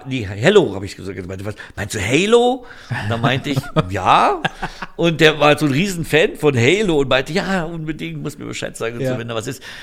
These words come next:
Speaker 1: Und da hab ich erst so gemerkt, dass es halt irgendwie so total auch Leute in meinem Bekanntenkreis, ich,
Speaker 2: Ja.
Speaker 1: für mich waren es immer so vierzehnjährige irgendwie, äh, aber es gibt ja viele Leute, die auch wesentlich älter sind, die gerne spielen,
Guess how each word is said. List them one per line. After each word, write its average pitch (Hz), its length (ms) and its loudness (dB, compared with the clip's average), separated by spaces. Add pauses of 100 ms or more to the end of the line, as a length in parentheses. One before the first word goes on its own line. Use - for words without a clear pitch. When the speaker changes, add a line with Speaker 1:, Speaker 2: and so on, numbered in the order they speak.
(180)
Speaker 1:
Und 123 160 -4
da 123 60 4
hab 127 40 4
ich 123 80 -4
erst 135 140 -2
so 131 60 -4
gemerkt, 127 440 0
dass 113 140 -2
es 110 100 -8
halt 110 180 -4
irgendwie 120 320 -4
so 104 120 -8
total 110 440 -4
auch 113 120 -4
Leute 131 300 0
in 123 160 -8
meinem 175 200 -2
Bekanntenkreis, 101 760 -8
ich, - 60 -8
Speaker 2:
Ja. 117 120 0
Speaker 1:
für 113 60 2
mich 123 160 -4
waren 123 140 0
es 120 100 -10
immer 123 160 -4
so 117 80 -8
vierzehnjährige 120 880 -6 (420)
irgendwie, 120 680 -6
äh, 101 380 -8
aber 107 260 -8
es - 140 -12 (140)
gibt - 180 -12
ja 113 60 -4
viele 156 220 -4
Leute, 113 240 -2
die - 100 -12
auch - 80 -14 (100)
wesentlich 95 420 -14
älter 123 240 -10
sind, 127 200 -14
die 120 80 -14
gerne 107 240 -8
spielen, 123 380 -10